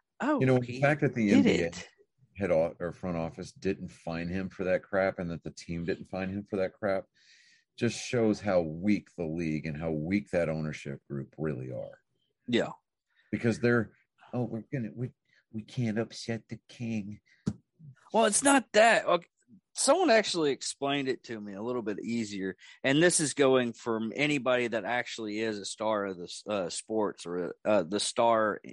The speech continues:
Speaker 1: of that sport in that, uh, area. What is basically they're catering to him only because he puts butts in seats.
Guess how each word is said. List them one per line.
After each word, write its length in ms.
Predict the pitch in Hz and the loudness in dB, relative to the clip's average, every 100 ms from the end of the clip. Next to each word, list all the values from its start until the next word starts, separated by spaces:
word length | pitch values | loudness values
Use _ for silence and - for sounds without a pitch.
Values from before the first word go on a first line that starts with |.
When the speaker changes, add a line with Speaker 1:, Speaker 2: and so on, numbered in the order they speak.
| - _ _ _ | -20 _ _ _
Speaker 1:
of 360 | 120 120 113 101 | 6 6 6 2
that 200 | 113 - | 0 0
sport 680 | - - 135 135 113 101 - _ _ _ _ 123 | -4 -4 -4 -2 -2 -4 -8 _ _ _ _ -2
in 160 | 123 | 0
that, 260 | 113 107 - _ - | 0 -2 -4 _ -4
uh, 260 | 123 110 101 | 2 2 2
area. 540 | 113 127 127 107 101 98 _ _ _ - | 4 4 6 4 2 -2 _ _ _ -8
What 340 | 110 117 113 - | -2 0 0 0
is 600 | 123 117 113 110 107 - _ _ _ 98 | 0 2 0 -2 -6 -10 _ _ _ -6
basically 640 | 131 147 151 - 139 131 | 0 0 0 -6 -4 -4
they're 240 | 113 117 - | -4 -8 -10
catering 840 | - 139 135 131 123 117 113 98 - | -12 -10 -8 -6 -4 -2 -4 -6 -4
to 120 | 101 | -4
him 540 | - 151 151 123 107 | -2 2 4 4 2
only 180 | 107 117 | 2 0
because 400 | 107 107 117 107 | -2 -4 -6 -6
he 140 | 117 | -8
puts 560 | 104 - 143 - - - _ _ _ - | -12 -2 -2 -2 -8 -10 _ _ _ -20
butts 680 | 98 101 143 117 - - - | -2 2 4 2 0 -4 -2
in 220 | - 104 98 | -6 -6 -4
seats. 600 | - 104 - - - | -4 -6 -10 -8 -8